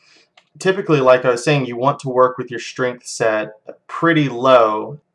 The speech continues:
so that you can get much more finer, uh, detail in the various areas that need additional attention. In the last video, when we were, uh, creating this character rig,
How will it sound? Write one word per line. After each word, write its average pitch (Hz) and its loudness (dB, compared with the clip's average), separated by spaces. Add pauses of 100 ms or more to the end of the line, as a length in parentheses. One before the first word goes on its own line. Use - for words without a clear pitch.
so 143 2
that 123 0
you 123 -10
can 120 -8
get 117 -2
much 113 -8
more 107 -6
finer, 107 -6
uh, 104 -6
detail 107 -6
in 104 -14
the - -14
various 110 -4
areas 107 -8 (180)
that 131 -2
need 117 -8
additional 110 -6
attention. 101 -16 (180)
In 180 -4
the 175 2
last 185 2
video, 151 2
when 143 0
we 139 -4
were, 127 0
uh, 123 0
creating 147 -2
this 117 -14
character 147 -4
rig, 107 -4